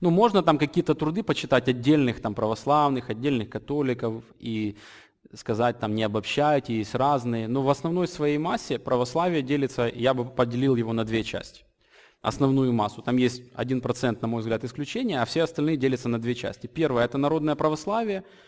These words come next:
равно безбожие. То есть это просто ритуалы, которые для людей ничего не значат. Ну, то есть это просто культура, в которой, это религиозная культура.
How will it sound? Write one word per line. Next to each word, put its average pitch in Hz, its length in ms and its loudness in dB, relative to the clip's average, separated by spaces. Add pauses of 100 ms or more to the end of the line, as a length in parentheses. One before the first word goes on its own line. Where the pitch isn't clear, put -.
(280)
равно 143 960 2
безбожие. 127 680 -2 (600)
То 139 100 -6
есть 135 120 -4
это 151 120 0
просто 139 280 0
ритуалы, 160 680 6
которые 135 400 0
для 127 100 2
людей 131 280 0
ничего 120 240 0
не 110 80 -4
значат. 98 320 -12 (480)
Ну, 220 180 -6 (180)
то 156 100 2
есть 147 120 0
это 202 140 2
просто 175 240 0
культура, 147 420 0
в 107 80 -4
которой, 120 360 -2
это 117 140 -2
религиозная 139 560 0
культура. 117 400 -10